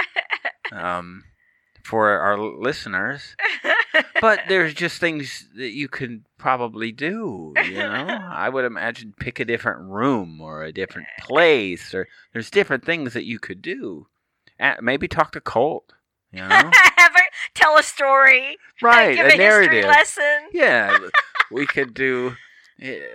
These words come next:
Speaker 2: family history.
Speaker 1: Oh my gosh.
Speaker 2: That would be great.
Speaker 1: Talk through the whole thing.
Speaker 2: Yeah, that would be perfect. They talked about being, she s-, mentioned about being Wonder Woman, or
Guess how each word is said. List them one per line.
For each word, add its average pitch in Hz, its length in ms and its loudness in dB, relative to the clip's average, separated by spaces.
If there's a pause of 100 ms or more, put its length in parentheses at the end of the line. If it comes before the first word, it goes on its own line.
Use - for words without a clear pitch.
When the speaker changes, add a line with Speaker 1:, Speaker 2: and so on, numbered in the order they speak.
(140)
Speaker 2:
family 151 360 -2
history. 98 600 -2
Speaker 1:
Oh - 160 -16
my 90 200 -18
gosh. - 340 -20
Speaker 2:
That 104 160 2
would 139 140 -6
be 156 120 -4
great. 165 540 0
Speaker 1:
Talk 247 300 -8
through 254 200 -18
the 233 80 -12
whole 226 240 -14
thing. 226 380 -14
Speaker 2:
Yeah, 220 280 -10
that 85 80 -12
would 95 100 -20
be 110 120 -10
perfect. - 560 -16 (360)
They 127 80 -16
talked 165 260 0
about 135 240 0
being, 131 320 -2
she 156 180 -6
s-, - 160 -14
mentioned 131 360 -4
about 123 320 0
being 120 280 -8
Wonder 131 320 0
Woman, 98 220 -8
or 113 200 2